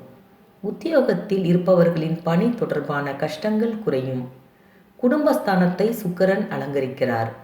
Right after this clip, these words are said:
குடும்பத்தில் மரியாதை கூடும் காலம் இது. உங்களது வார்த்தைகளுக்கு மதிப்பு இருக்கும். கணவன்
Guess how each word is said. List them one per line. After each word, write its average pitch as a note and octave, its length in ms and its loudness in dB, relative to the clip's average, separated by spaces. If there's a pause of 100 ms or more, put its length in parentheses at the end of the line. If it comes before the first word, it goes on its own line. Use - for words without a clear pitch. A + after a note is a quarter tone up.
(340)
குடும்பத்தில் B3 600 2
மரியாதை F#3 600 2
கூடும் C#3+ 320 -2
காலம் C3 360 0
இது. A#2+ 240 -2 (520)
உங்களது G3+ 460 4
வார்த்தைகளுக்கு E3+ 840 2 (160)
மதிப்பு F3 360 -2
இருக்கும். B2 440 -4 (760)
கணவன் C#4+ 480 0